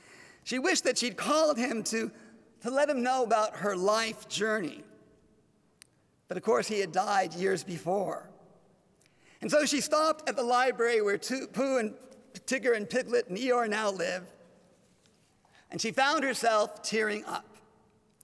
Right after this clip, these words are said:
She had just gone on a journey. She'd walked by all the places in Midtown where she used to go with her father for lunch, the Daily News building where she had worked,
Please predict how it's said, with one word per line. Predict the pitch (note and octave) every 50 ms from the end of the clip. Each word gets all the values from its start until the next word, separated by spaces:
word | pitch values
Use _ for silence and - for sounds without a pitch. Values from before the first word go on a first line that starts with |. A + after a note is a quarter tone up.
| - _ _ _ - - - - - _ _ _ _ _
She | - B3
had | D#4 D4+
just | - E4 B3+ -
gone | C#4+ C4 C4 C#4
on | C#4+ C#4+
a | C4+
journey. | F#3 G3 C#4 D4 D4+ C4 A3
She'd | - - B3+ A3+
walked | G#3 A#3 C4+ C#4 C4 - - -
by | A#3 A3+ A3+
all | A#3+ G3+ G#3+ A#3 B3+ B3+
the | A#3+ C4
places | - - G#3+ A#3 A3+ G#3 - G#3 F3
in | G#3+ G#3+ G3 G#3+
Midtown | A#3+ B3 B3 - - A3 G#3+ A3+ - G#3 G3+
where | G#3+ G3
she | - - A3
used | A#3+ A3 -
to | A#3+
go | G#3+ A3+ A#3
with | G#3+ F#3
her | G3+ F#3 -
father | - G#3+ A#3+ B3 B3 B3+ B3 A3+
for | - F#3+ G3
lunch, | G3 G3+ A3+ A#3+ A#3+ A#3+ A3 - - - - - _ _ _ _ - - - - - - _
the | - G#3
Daily | G#3 C#4+ E4 F4+ F4 D4+
News | C4 B3+ C4 C4+ C4+ A#3+ E3+
building | E3+ F3 A#3 B3+ B3+ B3 A3+ B3 B3 B3 A#3
where | A3+ A3
she | - - G3
had | F#3+ F#3
worked, | F#3+ G#3+ A#3+ B3+ B3+ - - -